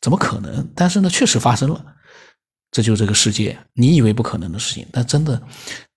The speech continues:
在很多人身上都发生了。当然，同时也有很多很多的人，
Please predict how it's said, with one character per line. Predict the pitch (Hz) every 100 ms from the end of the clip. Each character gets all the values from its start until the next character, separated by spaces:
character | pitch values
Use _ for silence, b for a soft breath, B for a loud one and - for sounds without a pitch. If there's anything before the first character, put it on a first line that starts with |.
| -
在 | 110
很 | 101 107 107
多 | 127 120
人 | 101
身 | - 110
上 | 110 107
都 | 107
发 | 95 98
生 | 92
了。 | - - _ _ _ _ _ _ _ _ _ _ - _ _ _
当 | -
然， | 135
同 | 135 120
时 | - 92 - b b _ _ _
也 | - 120 139
有 | 120
很 | 113 87
多 | 104 110
很 | 117
多 | 107 95
的 |
人， | -